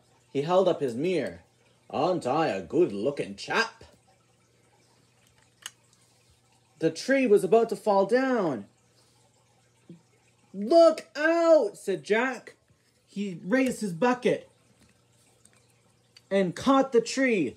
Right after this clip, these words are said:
The cyclist just escaped. "Oh my stars," said the cyclist. "You saved me." A reporter just so happened to be nearby.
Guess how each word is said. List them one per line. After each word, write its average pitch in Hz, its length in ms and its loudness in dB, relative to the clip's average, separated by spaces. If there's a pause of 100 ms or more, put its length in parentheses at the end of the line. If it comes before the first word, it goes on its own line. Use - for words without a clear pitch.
(180)
The - 60 -10
cyclist 214 560 2
just 269 300 2
escaped. 196 560 0 (880)
"Oh 226 260 4
my 226 420 2
stars," 117 760 -6
said 139 220 -6
the 120 80 -6
cyclist. 180 500 -4 (220)
"You 247 340 4
saved 214 560 -2
me." 233 540 2 (1700)
A 160 80 4
reporter 214 500 4
just 185 260 -6
so 190 120 -4
happened 175 320 -6
to 190 80 -10
be 196 200 -6 (160)
nearby. 143 640 -6